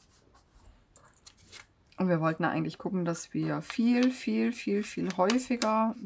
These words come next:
jetzt wirklich dieses Jahr dann oben sind. Also sprich auch die Osterferien waren eigentlich geplant, oben zu verbringen. Und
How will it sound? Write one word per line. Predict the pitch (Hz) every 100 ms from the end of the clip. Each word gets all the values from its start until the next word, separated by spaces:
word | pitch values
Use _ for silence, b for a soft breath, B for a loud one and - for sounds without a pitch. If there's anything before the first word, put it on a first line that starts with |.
| -
jetzt | 185 190 - - - 185
wirklich | 196 196 196 -
dieses | 196 196 190 -
Jahr | 185 175 180
dann | 175 170 175 -
oben | 170 190 180
sind. | 175 170 175 - -
Also | 151 160 156
sprich | - - - 170 - -
auch | 147 151 160 - B B B B B B B B B -
die | -
Osterferien | 214 254 254 226 220 202 202
waren | 196 196
eigentlich | 180 190 190
geplant, | - - 185 175 185 -
oben | 180 196
zu | 196
verbringen. | 196 180 - 190 190 190 190 190
Und | - 151 147 143 151 165